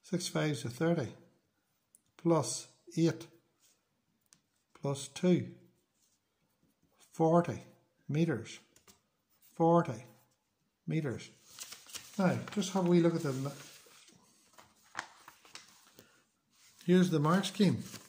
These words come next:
Displacement equals area. Twenty-eight by twelve. It doesn't really matter what way you split it up.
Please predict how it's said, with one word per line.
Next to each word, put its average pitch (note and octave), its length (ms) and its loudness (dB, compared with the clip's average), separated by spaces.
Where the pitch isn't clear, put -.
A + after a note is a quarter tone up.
Displacement F#3+ 680 2
equals E3+ 380 2
area. D#3+ 420 4
Twenty-eight F3 360 4
by D3+ 80 -6
twelve. D3 360 -2
It - 40 -20
doesn't C#3 180 -4
really C#3 160 -2
matter C3+ 220 -4
what B2+ 120 -8
way C3 120 -4
you A#2+ 80 -6
split C3 260 -8
it B2+ 60 -8
up. B2 160 -8